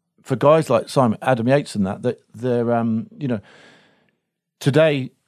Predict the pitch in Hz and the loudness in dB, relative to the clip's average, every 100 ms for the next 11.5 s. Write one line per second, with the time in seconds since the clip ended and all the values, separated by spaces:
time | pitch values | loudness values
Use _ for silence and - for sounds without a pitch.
0 | - 110 - 147 127 117 127 95 123 117 | -8 -2 4 6 6 4 4 4 -2 -4
1 | 101 107 113 107 113 104 95 110 127 117 | -4 2 2 2 0 -2 -4 -8 -6 -6
2 | 113 107 110 104 - _ _ 135 135 - | -6 -6 -6 -6 -8 _ _ -6 -6 -2
3 | 135 123 143 165 160 120 113 127 113 131 | -2 0 0 2 2 0 -2 -2 -2 -2
4 | 131 117 120 - _ _ _ 127 143 175 | -2 2 0 0 _ _ _ -4 -4 -2
5 | 139 113 - - 107 123 131 104 101 90 | 0 0 -2 -4 -2 0 0 -2 -6 -4
6 | - 123 90 85 - - 101 123 - 107 | -2 0 -2 -10 -16 -12 -8 -8 -10 -14
7 | - 120 123 98 90 120 - - - - | -6 -6 -6 -10 -6 -6 -8 -20 -8 2
8 | 190 185 165 170 170 175 170 190 160 165 | 4 4 4 4 4 4 2 2 2 2
9 | 156 156 151 135 - 156 151 165 139 135 | 4 2 2 0 4 4 4 2 0 0
10 | 165 233 226 160 143 - 123 127 127 131 | 2 2 2 2 0 0 0 2 4 4
11 | 104 95 123 123 101 | 2 -2 -2 -2 -2